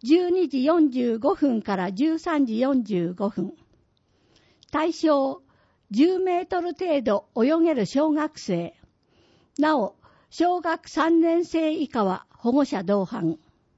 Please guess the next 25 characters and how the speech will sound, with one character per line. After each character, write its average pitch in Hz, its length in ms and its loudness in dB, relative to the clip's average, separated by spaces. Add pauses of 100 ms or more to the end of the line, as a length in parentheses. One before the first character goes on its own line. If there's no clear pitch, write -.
(1200)
定 320 240 6
員 311 400 4
二 262 180 6
十 330 240 4
人、 185 320 2 (720)
最 311 380 -2
小 320 500 0
最 294 380 -4
高 302 340 2
人 269 320 2
員 175 320 2 (160)
は 254 260 -2
五 180 220 2
人。 202 320 2 (800)
多 311 120 -2
数 320 260 0
抽 220 360 0
選。 185 380 -2 (880)
費 330 160 2
用 240 320 0 (100)
五 226 200 2
千 311 340 2
五 233 100 2
百 262 320 -2
円。 175 240 0